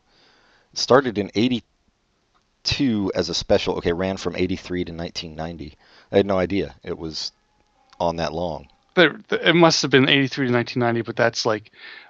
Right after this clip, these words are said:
Speaker 2: one episode in eighty-six. I can't believe they had that many episodes.
Speaker 1: I
Speaker 2: Like,
Speaker 1: know. Uh,
Speaker 2: I remember, I remember it back then, but I never, we never had H B O, so I never watched it. I think I watched bits and pieces. I know I saw Stuart Pankin, who's the,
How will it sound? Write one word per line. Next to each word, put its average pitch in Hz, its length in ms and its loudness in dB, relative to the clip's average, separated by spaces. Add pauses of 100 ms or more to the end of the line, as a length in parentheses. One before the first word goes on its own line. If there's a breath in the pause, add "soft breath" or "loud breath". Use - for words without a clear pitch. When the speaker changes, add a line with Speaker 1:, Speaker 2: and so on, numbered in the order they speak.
(160)
Speaker 2:
one 135 240 6
episode 120 420 0
in 110 60 -2
eighty-six. - 880 -6 (240)
I 139 60 -6
can't 156 260 2
believe 127 320 0
they 120 80 2
had 113 200 -2
that 110 140 2
many 107 220 -4
episodes. 107 520 -6
Speaker 1:
I 104 40 -2
Speaker 2:
Like, 92 80 -4
Speaker 1:
know. 107 340 -4 (1700)
Uh, 95 320 -2
Speaker 2:
I 156 100 6
remember, 185 640 6
I 165 100 6
remember 175 500 4
it 123 120 2
back 117 240 0
then, 120 180 -2
but 127 100 4
I 135 80 6
never, 135 180 -2
we 151 140 0
never 135 200 4
had 120 140 -6
H 113 160 -10
B 131 100 -6
O, 117 80 -2
so 120 120 -8
I 113 60 -4
never 117 200 -4
watched 113 460 -4
it. 107 80 -2
I 107 80 -4
think 117 180 -8
I 113 60 2
watched 110 420 -2
bits - 200 -2
and 104 120 4
pieces. 120 300 -6
I 120 60 2
know 143 180 6
I 131 40 6
saw 127 200 2
Stuart - 380 4
Pankin, 131 400 0
who's 120 300 -2
the, 117 240 2